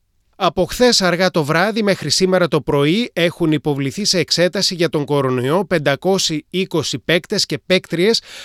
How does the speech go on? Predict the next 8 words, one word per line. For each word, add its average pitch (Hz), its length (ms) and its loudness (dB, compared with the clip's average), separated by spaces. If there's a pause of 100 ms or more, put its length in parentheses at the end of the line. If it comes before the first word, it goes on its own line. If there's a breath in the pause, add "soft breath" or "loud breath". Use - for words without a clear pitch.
αλλά 175 240 0
και 170 160 0
προσωπικό 160 680 2
που 160 180 0
εργάστηκε 175 680 0
στο 190 140 -4
ξενοδοχείο 160 600 0
καραντίνας 147 720 2